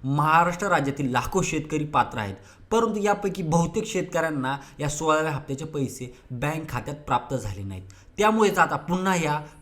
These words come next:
पीएम किसानच्या सोळावा हप्ता केंद्र शासन वितरित करणार आहे. तर मित्रांनो,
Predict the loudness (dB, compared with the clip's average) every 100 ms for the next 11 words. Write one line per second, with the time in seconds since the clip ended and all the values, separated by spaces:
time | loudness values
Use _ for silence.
0 | -2 0 0 -2 -2 -2 -2 -2 -4 -6
1 | -14 0 4 6 4 2 -4 -4 -6 -6
2 | -12 -4 -2 0 -2 0 0 0 -4 -4
3 | -2 -4 -4 -14 -2 0 0 -2 -4 -8
4 | -12 -18 -6 -4 0 2 0